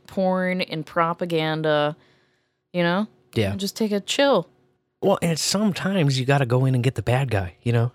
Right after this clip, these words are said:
Speaker 2: I mean, that's part of being a
Speaker 1: Yes.
Speaker 2: cop, too. Like, sometimes you gotta be ready to
Speaker 1: But
Speaker 2: go
Speaker 1: not
Speaker 2: in and get the bad guy. But who is the bad guy? Not all these nonviolent offenders.
Speaker 1: Yeah, not everyone you encounter.
Speaker 2: Yeah. Cops are supposed to just protect life and property,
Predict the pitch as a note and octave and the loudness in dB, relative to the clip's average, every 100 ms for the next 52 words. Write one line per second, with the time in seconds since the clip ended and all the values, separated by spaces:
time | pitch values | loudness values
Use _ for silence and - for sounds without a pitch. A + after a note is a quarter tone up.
0 | - A#2 C#3 - C#3 C3+ C3+ C3 - B2+ | -2 2 2 2 2 4 4 2 0 -2
1 | - D#3 A#2 G2+ G#2 - _ _ _ _ | 0 2 2 2 -2 -8 _ _ _ _
2 | _ _ _ - B2 D3 C3+ A2+ G#2 A#2 | _ _ _ -10 -2 2 2 2 0 0
3 | G2+ A#2+ F#3+ A3 B2 A#2 A2+ B2 A#2 A#2 | 0 -2 -2 2 4 4 2 -2 0 0
4 | - G#2+ C3+ C#3 A#2 G2+ G2+ - - E3 | 0 0 2 2 0 -2 -2 -2 0 0
5 | D#3 A#2 D3 C#3 B2 A#2+ B2+ A#2 A#2+ B2+ | 2 2 2 2 0 2 2 4 4 4
6 | B2+ A#2+ G#2 F2 E2+ G#2+ G#2+ B2 C3+ C3 | 2 0 -2 -2 -4 -6 -2 0 0 0
7 | A2+ G#2 G2+ A2+ A#2 G#2+ A2+ A2 G2+ G#2+ | 0 0 2 2 2 2 2 0 -2 -2
8 | G#2 F#2+ F#2 - _ - F#3+ F#3 F3+ D#3+ | -2 -2 -6 -10 _ -8 -2 0 0 -2
9 | E3+ F#3 G3 - G3 F#3+ F#3 F3 E3 E3 | 0 2 2 2 0 2 2 2 2 0
10 | E3 E3+ D#3+ D3 E3+ F3+ F#3+ - A2 G#2 | 0 -2 -2 -2 0 0 0 0 0 0
11 | F#2 - _ - _ - A2+ B2+ - - | -2 -6 _ -20 _ -4 0 0 0 2
12 | B2 A#2 A2+ G#2 G2+ - _ _ _ _ | 4 2 0 -2 -2 -4 _ _ _ _
13 | _ - - A#2 A2 F2+ G2 G#2 G#2+ G2+ | _ -10 -2 -2 -2 -2 0 0 0 0
14 | G#2 G2+ - F#2 D#2 | 2 0 0 -4 -6